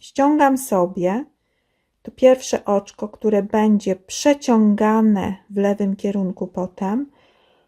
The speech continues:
Potem robię prawe, potem lewe, dlatego że w kolumny-, w kolejnych rzędach będzie najpierw prawe, potem lewe.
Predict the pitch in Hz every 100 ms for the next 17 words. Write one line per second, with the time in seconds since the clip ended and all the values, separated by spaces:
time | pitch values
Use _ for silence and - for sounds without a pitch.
0 | _ - 254 262 262 254 240 247 - -
1 | 247 262 254 233 220 202 220 254 - 220
2 | - 220 214 208 208 196 190 196 226 311
3 | _ _ _ - 214 208 226 220 220 214
4 | 214 - 202 214 214 208 214 214 _ -
5 | 214 208 208 202 202 208 202 196 196 202
6 | 190 202 202 220 220 208 - - 196 196
7 | 196 190 196 208 208 196 190 233